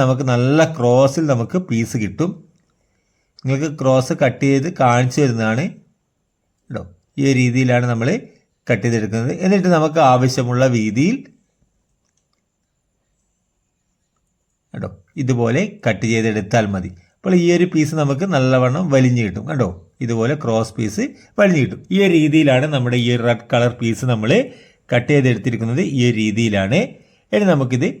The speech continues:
സ്റ്റിച്ചിങ് ചെയ്യാം. അപ്പോൾ നമ്മൾ നേരത്തെ കട്ട് ചെയ്ത് വെച്ച് നമ്മുടെ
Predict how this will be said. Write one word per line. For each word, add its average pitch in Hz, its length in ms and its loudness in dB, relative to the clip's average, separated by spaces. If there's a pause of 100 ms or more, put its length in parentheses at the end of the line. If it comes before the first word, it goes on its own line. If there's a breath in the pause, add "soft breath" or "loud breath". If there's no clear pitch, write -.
(140)
സ്റ്റിച്ചിങ് 113 500 -2
ചെയ്യാം. 90 240 -2 (1400)
അപ്പോൾ 214 200 -8
നമ്മൾ 165 160 2 (140)
നേരത്തെ 123 360 0 (400 loud breath)
കട്ട് 110 200 -2
ചെയ്ത് 113 180 0
വെച്ച് 107 240 -6
നമ്മുടെ 117 200 0